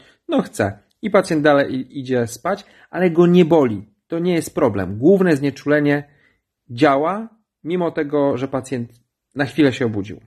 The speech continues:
Może być oczywiście taka sytuacja, że pacjent absolutnie nie chce się obudzić. Dobra, mam znieczulenie podpajęcznówkowe, ono działa, nie boli mnie, ale ja chcę całość przespać. Nie chcę się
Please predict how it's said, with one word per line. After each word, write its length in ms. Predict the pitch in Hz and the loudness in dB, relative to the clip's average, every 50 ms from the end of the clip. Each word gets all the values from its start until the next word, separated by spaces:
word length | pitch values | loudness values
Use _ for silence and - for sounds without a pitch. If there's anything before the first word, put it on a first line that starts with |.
| _ - | _ -2
Może 280 | 117 117 117 110 123 | 2 2 4 4 2
być 140 | 113 120 - | 0 0 -4
oczywiście 360 | 120 - - 117 107 - 139 | -6 -6 -6 -8 -4 -4 -2
taka 200 | - 117 - 117 | -2 -2 -2 -2
sytuacja, 320 | 113 - - 117 - - 113 | -6 -4 -4 -4 -2 -4 -4
że 100 | 117 110 | -4 -4
pacjent 320 | - 113 - 127 120 - | -4 -4 -4 -4 -6 -6
absolutnie 560 | - - - - - 143 143 117 - 160 165 | -8 -14 -8 0 2 2 2 4 2 4 4
nie 200 | 170 175 214 233 | 6 6 6 4
chce 200 | 226 220 - 156 | 2 0 -4 -6
się 180 | - - 135 - | -4 -4 -6 -6
obudzić. 500 | 120 117 113 117 104 - 90 82 - - | -6 -6 -6 -6 -8 -8 -10 -12 -6 0
Dobra, 320 | 127 139 139 131 117 101 | 0 2 2 2 0 2
mam 180 | 107 123 139 135 | 2 2 2 2
znieczulenie 420 | 123 127 117 - 135 135 127 120 | 0 -2 -6 -4 -4 -2 -2 -2
podpajęcznówkowe, 840 | 110 - 117 - - 117 113 110 - - 104 - - - 104 117 139 | -2 -4 -6 -6 -6 -6 -6 -6 -8 -10 -12 -12 -10 -8 0 0 0
ono 200 | - 120 117 110 | 0 2 -2 -2
działa, 360 | 104 101 113 104 104 107 120 131 | 0 0 2 2 4 4 2 2
nie 160 | 131 123 120 | 0 -2 -2
boli 280 | 113 117 113 110 113 | 0 0 0 0 0
mnie, 140 | 113 135 151 - - - - _ | -2 -2 -4 -6 -12 -20 -18 _
ale 160 | - 143 147 156 | -4 -2 0 0
ja 60 | 151 | -2
chcę 180 | 147 - 160 | -2 -6 -8
całość 400 | 143 - - 196 190 185 165 - | -4 0 0 0 0 0 -4 -8
przespać. 460 | - - 147 117 - - - 98 - - | -10 -6 -6 -6 -6 -6 -14 -16 -10 -10
Nie 120 | 156 160 | -10 -8
chcę 160 | - - 175 | -6 -8 -8
się 140 | 147 - 175 | -8 -8 -12